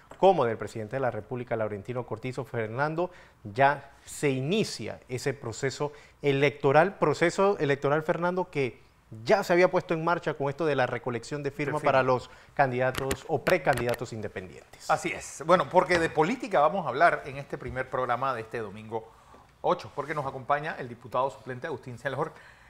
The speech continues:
Speaker 2: miembro de Cambio Democrático, miembro de la bancada de Cambio Democrático, y que, pues, sorpresivamente, el día dos de enero abandonan la, el hemiciclo parlamentario y, bueno, se dirigen a una reunión con el,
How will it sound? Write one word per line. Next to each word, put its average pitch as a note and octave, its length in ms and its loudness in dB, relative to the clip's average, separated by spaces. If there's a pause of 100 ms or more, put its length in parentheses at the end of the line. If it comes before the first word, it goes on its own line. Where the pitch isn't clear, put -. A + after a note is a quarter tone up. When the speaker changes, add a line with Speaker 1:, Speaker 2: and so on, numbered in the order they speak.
(140)
Speaker 2:
miembro E3+ 360 -2
de A#2+ 80 0
Cambio B2+ 300 -2
Democrático, B2+ 600 -4 (280)
miembro C#3+ 300 -4
de C#3 60 2
la A2+ 60 -2
bancada G#2+ 480 4
de G#2 80 -8
Cambio A#2+ 260 -6
Democrático, A2+ 560 -8 (720)
y F3 180 -8
que, F3+ 380 -4 (460)
pues, B2+ 140 -16
sorpresivamente, E3 960 -2 (760)
el B2+ 100 -12
día C#3+ 160 2
dos C#3 100 0
de C#3 60 -2
enero C3 260 -6
abandonan C3+ 680 0 (760)
la, B2 360 -2
el A#2+ 140 -12
hemiciclo A#2 480 -10
parlamentario A2+ 720 -6 (760)
y, D3+ 280 -12 (400)
bueno, A#2+ 180 -12 (580)
se C#3 280 -4
dirigen C3+ 480 -10
a A2+ 80 -6
una C3 180 -4
reunión B2 300 -10
con C#3+ 160 -8
el, B2 160 -10